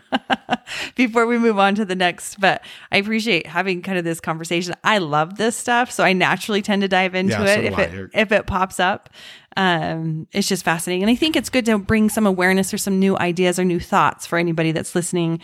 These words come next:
Speaker 1: that, you know, maybe there's a possibility there's something else is at play here that's not just your own stuff.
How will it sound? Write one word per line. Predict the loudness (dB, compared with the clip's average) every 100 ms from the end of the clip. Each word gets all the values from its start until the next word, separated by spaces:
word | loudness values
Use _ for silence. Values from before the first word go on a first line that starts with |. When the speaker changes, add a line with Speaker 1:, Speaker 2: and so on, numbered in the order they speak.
| -10 -18 -10 0
Speaker 1:
that, | 2 2 2
you | 2
know, | 4
maybe | 4 2
there's | 2 0
a |
possibility | -2 -4 -4 -2 0
there's | 0 -2
something | 0 2 0 0
else | 2 2
is | 2 2
at | 0
play | 2 2
here | 2 -2 -2
that's | -2 0
not | 0 2
just | 2 2
your | 0 0
own | 0 0
stuff. | -2 -4 -4 -8